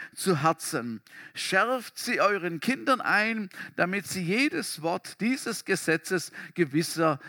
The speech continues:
gewissenhaft befolgen." Was Gott sagen wollte, war: "Ihr lieben Leute,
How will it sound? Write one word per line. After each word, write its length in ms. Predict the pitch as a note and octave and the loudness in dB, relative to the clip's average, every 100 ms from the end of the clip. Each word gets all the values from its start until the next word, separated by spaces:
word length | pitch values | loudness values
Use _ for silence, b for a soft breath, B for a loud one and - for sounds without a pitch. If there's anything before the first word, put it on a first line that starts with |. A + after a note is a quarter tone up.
| B | B
gewissenhaft 1000 | D#3+ C#3+ G3+ - F#3 D3 C#3 D3+ - - | 2 2 0 -2 -2 2 4 2 0 -4
befolgen." 840 | D3 C#3 - - C3 B2 F2+ F#2+ - B B B B B | -2 -2 -6 -2 -2 -2 -10 -12 -18 B B B B B
Was 260 | A3+ - | 2 2
Gott 260 | - F3+ - | 0 0 0
sagen 460 | - - B3+ B3 F#3+ | 0 0 0 -4 -2
wollte, 540 | G3 G#3+ G#3 G#3+ G3+ B B B | 0 0 2 0 -2 B B B
war: 420 | D3+ F#3 G#3+ A3+ - B B B B - | 4 4 4 0 -8 B B B B -2
"Ihr 140 | F#3 F#3+ | 2 4
lieben 760 | G#3 B3+ A#3+ G3+ F#3+ F3+ C#3+ C#3+ | 4 2 2 0 -2 -4 -6 0
Leute, 720 | D#3 G#3 B3+ - A#3+ A#3+ | 2 2 0 0 0 0